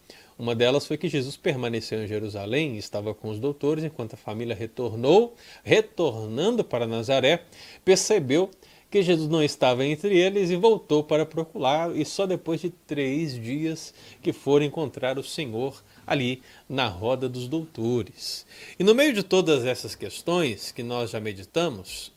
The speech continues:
Lucas, ele vem e nos oferece um registro muito importante.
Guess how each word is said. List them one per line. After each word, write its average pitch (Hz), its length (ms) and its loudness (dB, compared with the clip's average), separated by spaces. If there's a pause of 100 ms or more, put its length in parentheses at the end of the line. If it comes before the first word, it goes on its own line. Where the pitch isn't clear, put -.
(240)
Lucas, 220 680 0 (280)
ele 214 200 6
vem 160 380 2 (140)
e 226 140 -6 (280)
nos 208 260 -2
oferece 175 520 2
um 190 40 -2
registro 165 600 -2
muito 208 320 -6
importante. - 760 -10